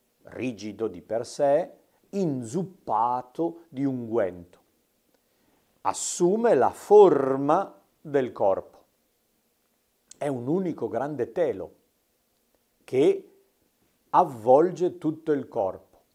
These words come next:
e viene fermato con dei lacci all'altezza del collo,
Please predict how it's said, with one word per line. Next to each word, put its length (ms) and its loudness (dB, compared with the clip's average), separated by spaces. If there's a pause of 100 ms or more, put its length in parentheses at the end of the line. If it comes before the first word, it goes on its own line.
(560)
e 140 2
viene 480 0
fermato 1000 0
con 280 -4
dei 220 0
lacci 800 0 (1120)
all'altezza 600 2
del 240 0
collo, 600 2